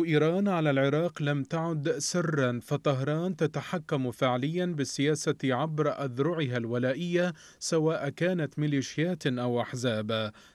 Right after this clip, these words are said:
تحكم إلى درجة يصعب تصورها،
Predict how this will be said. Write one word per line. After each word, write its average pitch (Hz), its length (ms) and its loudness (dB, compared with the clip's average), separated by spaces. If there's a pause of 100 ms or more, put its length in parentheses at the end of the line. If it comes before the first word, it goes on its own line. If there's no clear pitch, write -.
تحكم 170 800 -2 (280)
إلى 135 300 2
درجة 151 840 0
يصعب 143 680 0
تصورها، 123 920 0